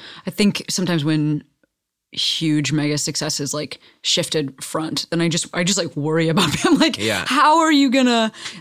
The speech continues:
Speaker 1: um, but I've also seen
Speaker 2: <laughs> What are you
Speaker 1: what
Speaker 2: gonna
Speaker 1: are you, how,
Speaker 2: do?
Speaker 1: how are you gonna deal with this emotionally? Not
Speaker 2: Yeah.
Speaker 1: even, like, "What are you gonna do next?" which I think is, like, the big question, but it's just, like, "How are you, what are you gonna do?" I don't know. I mean, this is such a small version of this, but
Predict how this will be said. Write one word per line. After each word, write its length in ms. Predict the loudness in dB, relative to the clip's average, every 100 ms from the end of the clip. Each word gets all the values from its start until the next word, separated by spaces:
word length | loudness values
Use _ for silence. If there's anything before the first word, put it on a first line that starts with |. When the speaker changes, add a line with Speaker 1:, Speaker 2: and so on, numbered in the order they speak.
| -2
Speaker 1:
um, 640 | 0 2 2 2 0 0
but 100 | 0
I've 140 | 2
also 200 | 2 2
seen 220 | 2 4 4
Speaker 2:
<laughs> 120 | 6
What 160 | 4 4
are 40 |
you 280 | 4 4 4
Speaker 1:
what 100 | 6
Speaker 2:
gonna 40 |
Speaker 1:
are 40 | 4
you, 100 | 4
how, 260 | 4 2
Speaker 2:
do? 120 | 2 0 0 -2
Speaker 1:
how 220 | 2 6
are 100 | 6
you 160 | 6
gonna 240 | 6 4 4
deal 180 | 4 4
with 160 | 2 2
this 180 | 2
emotionally? 720 | 4 4 4 2 0 -2 -4 -2
Not 180 | 2 2
Speaker 2:
Yeah. 60 | 4
Speaker 1:
even, 180 | 4
like, 160 | 2 0
"What 180 | 0 0
are 100 | 2
you 120 | 0
gonna 200 | 0 0
do 100 | 0
next?" 320 | 0 -2 -4
which 140 | -4 -4
I 60 |
think 180 | -2 -2
is, 100 | -2
like, 180 | -2 -4
the 100 | -4
big 200 | -2 -4
question, 380 | -4 -4 0 0
but 80 | 0
it's 160 | -2
just, 120 | -2
like, 160 | -4 -6 -14 -12
"How 240 | 0 2
are 80 | 4
you, 180 | 2 0
what 160 | -2 0
are 40 |
you 100 | 0
gonna 180 | 0 0
do?" 460 | 0 0 0 0 -4 _ _ -16 -8
I 80 | 0
don't 100 | 2
know. 80 | 2
I 40 |
mean, 100 | 0
this 120 | 0
is 120 | -2 -2
such 200 | -2 -2
a 40 |
small 400 | -2 0 0 0
version 320 | -2 -4 -2
of 120 | -2 0
this, 220 | -2 -2
but 280 | -2 -4